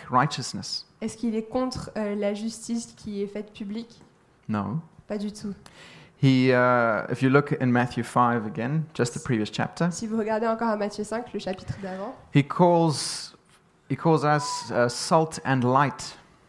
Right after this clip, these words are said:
Speaker 2: il nous appelle le sel et la, et la lumière.
Speaker 1: The city s-, on, that's set on a hill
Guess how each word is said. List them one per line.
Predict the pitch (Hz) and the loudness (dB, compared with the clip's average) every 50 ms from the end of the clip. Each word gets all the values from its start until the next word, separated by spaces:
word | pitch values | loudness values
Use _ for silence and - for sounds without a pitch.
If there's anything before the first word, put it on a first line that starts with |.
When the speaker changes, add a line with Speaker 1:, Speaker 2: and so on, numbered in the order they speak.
| _ - | _ -10
Speaker 2:
il | 226 226 226 | -6 -4 0
nous | 226 226 226 226 220 220 208 233 | 0 2 2 2 0 2 2 2
appelle | 220 220 226 254 254 254 240 - - | 2 2 2 0 0 0 -2 -2 -2
le | 226 220 214 214 208 | 0 0 0 0 -2
sel | 214 - 262 247 240 233 | -4 -4 -4 -2 -2 0
et | 220 208 | 0 0
la, | 208 208 202 196 196 190 190 - - - - - - - | 0 0 0 0 -2 -2 -4 -6 -8 -8 -12 -16 -12 -8
et | 226 220 | -6 -4
la | 214 202 202 | -4 -2 -2
lumière. | 208 220 220 220 202 196 190 - - - - - - - _ _ - | -2 -2 -2 -2 -2 -4 -6 -8 -14 -20 -20 -20 -20 -20 _ _ -4
Speaker 1:
The | 123 | -2
city | - - - 202 185 190 - 185 180 175 170 160 165 - - - _ _ _ _ _ - | -2 0 2 2 2 4 4 4 4 4 4 2 0 -4 -18 -20 _ _ _ _ _ -14
s-, | - - - - - _ - | -12 -10 -10 -10 -12 _ -4
on, | 135 131 120 | -4 -2 2
that's | 123 127 120 - - - - - - | 2 2 2 0 -6 -10 -10 -12 -6
set | - - 151 131 - | -2 0 0 0 0
on | 131 139 | 0 -2
a | 135 | 0
hill | 123 - 151 147 117 104 | 0 2 2 2 2 0